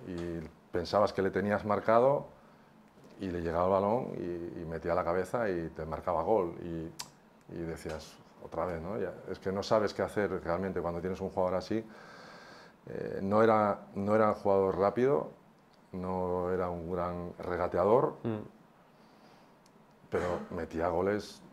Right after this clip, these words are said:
Speaker 1: con una facilidad pasmosa y, y protegía el balón. Quiero decir, la, la,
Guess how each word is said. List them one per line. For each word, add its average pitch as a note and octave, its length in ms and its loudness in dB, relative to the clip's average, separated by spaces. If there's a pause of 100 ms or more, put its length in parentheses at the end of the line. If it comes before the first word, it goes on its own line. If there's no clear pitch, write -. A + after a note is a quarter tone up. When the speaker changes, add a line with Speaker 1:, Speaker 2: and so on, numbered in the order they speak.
Speaker 1:
con F2 160 -2
una F2+ 160 -2
facilidad F2+ 520 -2
pasmosa F#2 500 -6 (140)
y, E2+ 60 -10
y D#2 1400 -8
protegía - 440 -4
el E2+ 60 -2
balón. F#2 360 2
Quiero F2+ 160 -2
decir, F2+ 220 -4
la, E2 200 -4
la, E2 140 -8